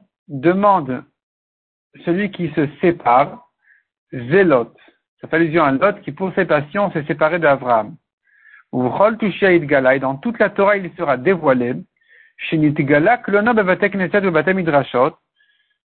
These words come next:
que son, sa vera,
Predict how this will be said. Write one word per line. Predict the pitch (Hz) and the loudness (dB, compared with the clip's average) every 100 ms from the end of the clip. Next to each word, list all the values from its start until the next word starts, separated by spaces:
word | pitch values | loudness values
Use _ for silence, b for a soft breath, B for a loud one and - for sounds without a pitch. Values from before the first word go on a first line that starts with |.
| _ _ _ | _ _ _
que | - 165 160 | 0 0 0
son, | - 175 165 156 143 139 - 143 - | 0 4 4 4 2 0 -10 -8 0
sa | 156 | 0
vera, | 143 190 233 196 123 | 2 0 0 -2 -4